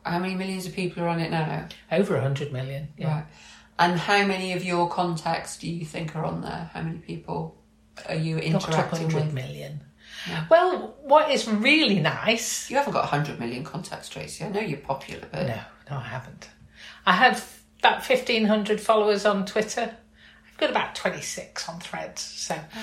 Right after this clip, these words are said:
Speaker 1: Okay.
Speaker 2: but what was really interesting and really nice is that in two thousand and nine, when I joined Twitter, I was also training to be a hypnobirthing practitioner.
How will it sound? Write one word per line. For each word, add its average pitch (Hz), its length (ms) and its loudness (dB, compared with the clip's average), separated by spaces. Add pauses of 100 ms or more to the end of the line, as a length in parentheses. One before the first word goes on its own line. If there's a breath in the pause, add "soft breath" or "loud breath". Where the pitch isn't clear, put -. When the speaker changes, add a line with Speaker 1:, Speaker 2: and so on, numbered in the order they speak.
(100)
Speaker 1:
Okay. 175 220 -6
Speaker 2:
but 240 180 8
what 285 160 8
was 302 180 0
really 277 440 2
interesting - 520 0
and 202 240 2
really 254 360 0
nice 196 460 -2
is 160 380 0 (420 loud breath)
that - 360 -2 (300)
in 185 240 4
two 277 260 -4
thousand 247 800 -2
and 226 180 0
nine, 156 380 0
when 165 160 -4
I 170 140 -2
joined 160 340 0
Twitter, - 500 -2 (760 loud breath)
I 170 200 0
was 160 160 -6
also 208 320 2
training 180 440 0
to - 180 -12
be 156 300 -2
a - 40 -4
hypnobirthing 165 680 2
practitioner. - 640 -8